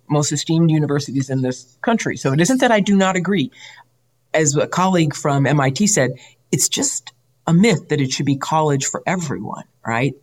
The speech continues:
But everyone could eventually have the chance. But boy, if we try to wait till that's the only answer, you know, we'll have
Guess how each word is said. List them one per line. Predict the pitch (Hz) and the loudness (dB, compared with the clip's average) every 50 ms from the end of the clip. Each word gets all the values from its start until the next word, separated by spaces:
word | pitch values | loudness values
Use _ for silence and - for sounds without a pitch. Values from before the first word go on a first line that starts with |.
| _ - | _ -2
But | 170 165 165 - | -2 0 0 2
everyone | 160 170 226 233 233 214 | 0 2 2 2 0 0
could | - - 185 | -2 -2 -2
eventually | 170 151 170 160 - 170 156 | 0 0 0 0 0 0 0
have | 143 143 | -2 -2
the | 139 127 | -4 -8
chance. | - - 277 285 - 127 127 - - _ _ _ _ _ _ _ _ _ - | -6 -4 -4 -2 -2 -2 -4 -6 -14 _ _ _ _ _ _ _ _ _ -4
But | 160 139 - | -4 -2 0
boy, | 202 220 226 202 151 117 - - | 0 2 2 2 2 0 0 0
if | 156 - 165 | 0 0 2
we | 220 269 | 0 0
try | 262 - 254 226 208 | 0 0 0 0 0
to | 165 139 | 2 0
wait | 127 135 151 226 233 | 2 2 0 0 0
till | - 185 147 | 0 0 0
that's | 143 151 180 - | 2 0 0 0
the | - 190 | 0 0
only | 180 170 156 151 151 | 0 0 0 0 0
answer, | 175 185 - 285 302 339 339 _ - | -2 -2 -4 -4 -4 -4 -6 _ -2
you | 175 175 | 2 4
know, | 170 160 | 4 6
we'll | 165 220 220 | 6 4 4
have | 220 208 175 | 4 2 0